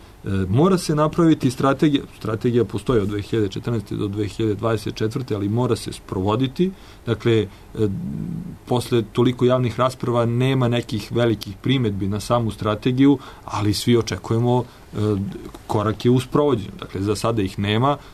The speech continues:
i očekujemo šta će vlada sledeće uraditi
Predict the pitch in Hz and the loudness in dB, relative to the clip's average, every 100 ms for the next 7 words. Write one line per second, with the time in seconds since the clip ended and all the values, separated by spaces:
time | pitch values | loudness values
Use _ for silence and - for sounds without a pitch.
0 | - 107 107 113 - 120 117 117 110 127 | -2 0 2 -2 0 -2 -2 -2 0 0
1 | 117 - - 107 107 110 104 - 113 110 | 0 -2 -14 -2 -2 0 -2 0 0 0
2 | 107 104 101 104 - 117 | -2 0 0 0 0 -2